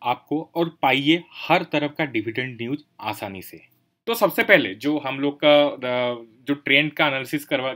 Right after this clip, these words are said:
करने के लिए हम लोग को बहुत हेल्प करता है, that is फ़ाइव एट थर्टीन का जो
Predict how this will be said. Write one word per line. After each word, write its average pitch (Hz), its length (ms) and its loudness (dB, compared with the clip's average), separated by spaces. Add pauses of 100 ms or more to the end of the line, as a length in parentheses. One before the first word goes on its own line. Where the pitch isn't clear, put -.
करने 131 240 -4
के 131 80 -6
लिए 131 120 -4
हम 127 100 -10
लोग 127 100 -10
को 139 80 -6
बहुत 123 260 -4
हेल्प 123 180 -8
करता 131 200 -8
है, 113 100 -2
that 135 120 -16
is - 80 -20
फ़ाइव 175 240 0 (100)
एट 147 260 2
थर्टीन 135 260 -2
का 139 100 -4
जो 135 280 -4